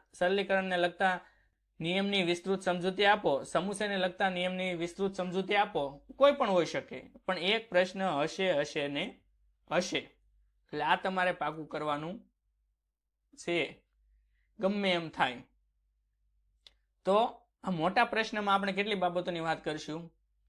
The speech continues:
ત્યારે તમને પૂછવામાં આવે કે એમ પીના નિયમની વિસ્તૃત સમજૂતી આપો, તો ત્યાં તમારે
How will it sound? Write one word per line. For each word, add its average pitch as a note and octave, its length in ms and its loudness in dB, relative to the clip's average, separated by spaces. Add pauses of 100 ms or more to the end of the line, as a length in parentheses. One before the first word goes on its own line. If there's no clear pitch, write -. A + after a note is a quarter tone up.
(380)
ત્યારે E3+ 240 0
તમને F3+ 240 -4
પૂછવામાં F3+ 480 0
આવે E3 400 0 (640)
કે E3+ 80 -4
એમ E3 160 2
પીના F3 320 -2
નિયમની E3+ 380 -4
વિસ્તૃત D#3+ 320 -6
સમજૂતી E3 380 -4
આપો, D#3 540 2 (160)
તો D3+ 100 -4
ત્યાં E3 240 2
તમારે D#3 480 0